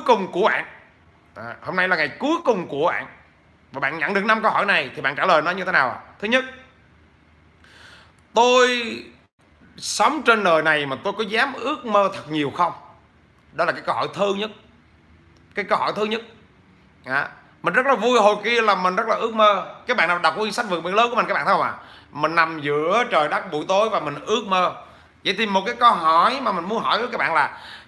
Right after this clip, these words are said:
chúng ta sống trên đời này, chúng ta có dám ước mơ nhiều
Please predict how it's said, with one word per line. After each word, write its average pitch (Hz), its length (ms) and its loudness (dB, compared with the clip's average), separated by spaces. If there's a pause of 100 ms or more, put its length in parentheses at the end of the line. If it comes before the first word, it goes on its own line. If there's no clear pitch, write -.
chúng 233 100 -6
ta 262 100 6
sống 285 440 0
trên 233 180 2
đời 165 160 6
này, 139 680 0
chúng 196 120 -10
ta 202 80 -4
có 208 100 -4
dám 214 280 -4
ước 247 180 -8
mơ 196 160 2
nhiều 151 220 -4